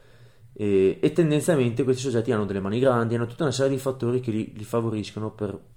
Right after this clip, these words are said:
che li rendono più favoriti anche per la presa. Poi anche questi comunque hanno dei problemi di presa, eh. Non è che non ci siano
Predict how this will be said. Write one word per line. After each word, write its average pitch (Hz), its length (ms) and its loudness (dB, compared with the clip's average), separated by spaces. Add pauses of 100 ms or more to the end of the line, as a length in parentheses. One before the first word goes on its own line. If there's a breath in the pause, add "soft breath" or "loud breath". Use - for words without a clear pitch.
(580)
che 120 100 -6
li 110 80 0
rendono 127 260 0
più 131 120 -8
favoriti 127 420 2
anche 113 180 -2
per 110 140 -4
la 101 100 -2
presa. 85 400 -8 (1700 loud breath)
Poi 156 320 10 (160)
anche 120 360 0
questi 123 320 4
comunque 113 460 0
hanno 117 300 0
dei 104 120 -2
problemi 101 320 -4
di 98 100 -4
presa, 92 380 -2
eh. 90 200 -8
Non 95 160 -8
è 101 80 -4
che 98 120 -4
non 92 140 -6
ci - 100 -18
siano 87 540 -10